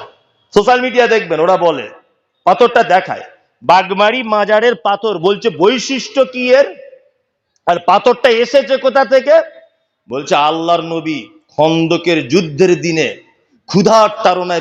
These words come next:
পেটে যে পাথর বেঁধেছিল, ওই পাথর কোথাও সংরক্ষণ করা হয়নি,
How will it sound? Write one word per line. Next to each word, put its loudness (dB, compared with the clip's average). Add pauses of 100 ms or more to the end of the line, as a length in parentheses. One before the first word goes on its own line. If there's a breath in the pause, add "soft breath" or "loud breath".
পেটে 0
যে -2
পাথর -6
বেঁধেছিল, -8 (720)
ওই -2
পাথর -2
কোথাও -2
সংরক্ষণ -4
করা 0
হয়নি, -6